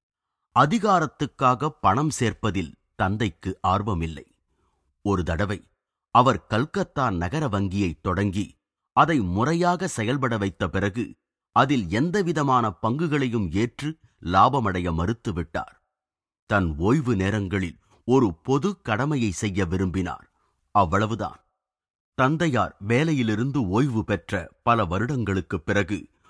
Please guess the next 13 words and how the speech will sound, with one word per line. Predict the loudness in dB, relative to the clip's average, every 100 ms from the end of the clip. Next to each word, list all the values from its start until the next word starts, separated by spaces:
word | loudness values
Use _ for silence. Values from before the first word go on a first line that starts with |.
| _ _ _
வங்காள | 0 2 2 0 -2 -2 -2
நாக்பூர் | 0 0 0 -4 -2
ரயில்வே | 0 0 0 -2 -2
கம்பெனியின் | -2 -2 0 -2 -2 -6 -14 _
கணக்கு | -2 0 0 -4 -4
வழக்குகளை | 0 -2 -2 -4 -2 -4 -2
ஆய்வு | -2 -2 -4
செய்ய | -4 -2 -2 -4 -10 _ _ _ 0
இங்கிலாந்திலிருந்து | 2 2 -2 -2 -2 0 0 0 -2 -6 -8 -2
ஒரு | 0 0 -2
கணக்கர் | -4 -4 -4 -6 -6
இந்தியாவுக்கு | -4 -4 -2 -2 -2 -4 -4
வந்தார். | -4 -4 -6 -10 _